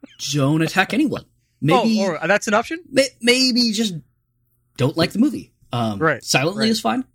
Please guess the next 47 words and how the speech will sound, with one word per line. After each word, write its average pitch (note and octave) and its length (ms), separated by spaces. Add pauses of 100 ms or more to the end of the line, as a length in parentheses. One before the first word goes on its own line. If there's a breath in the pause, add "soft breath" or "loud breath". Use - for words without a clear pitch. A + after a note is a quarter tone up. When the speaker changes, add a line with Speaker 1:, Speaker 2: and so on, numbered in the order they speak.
(220)
Speaker 1:
Um, B2+ 280
you G3 100
can B3+ 100
even A3 260
write A#3+ 260
thoughtful D3 280
critiques - 400
of A2+ 280
why G#2 160
you C#3 140
thought D#3+ 160
a - 40
performance F#3+ 440
was D3 120
poor B2 500
or B2 220
why A2 160
you D3+ 120
didn't D#3+ 160
think E3 140
this F3+ 120
character G3 340
added B2+ 240
to B2 120
it. C3+ 60
That's, C4 180
that's - 260
fine. - 280 (560 loud breath)
Uh, C3 140
but D#3+ 100
the - 60
kind G3 100
of E3 60
stuff C#3+ 180
that C#3 100
was B2+ 120
happening G#2+ 260
on G2 100
her G#2+ 100
Instagram F#2 600 (100)
was F#2+ 480 (100)
completely C#3+ 600
out A#2 80
of G#2+ 100
line G2 400
and G2+ 400
reflects - 720